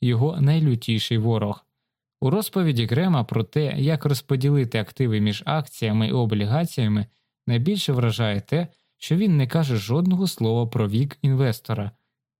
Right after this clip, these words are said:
Для розрахунку бажаної частки акцій у портфелі часто дотримується загальноприйнятого положення.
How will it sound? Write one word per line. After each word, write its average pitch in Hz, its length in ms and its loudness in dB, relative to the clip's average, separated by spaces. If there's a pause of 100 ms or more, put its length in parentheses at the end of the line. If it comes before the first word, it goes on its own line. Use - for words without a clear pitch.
(140)
Для 175 180 2
розрахунку 143 680 0
бажаної 113 580 0
частки - 560 -6
акцій 123 400 -6
у 123 140 -4
портфелі 170 540 -2 (280)
часто 196 380 -2
дотримується 147 840 2 (260)
загальноприйнятого 135 1080 0
положення. 107 680 0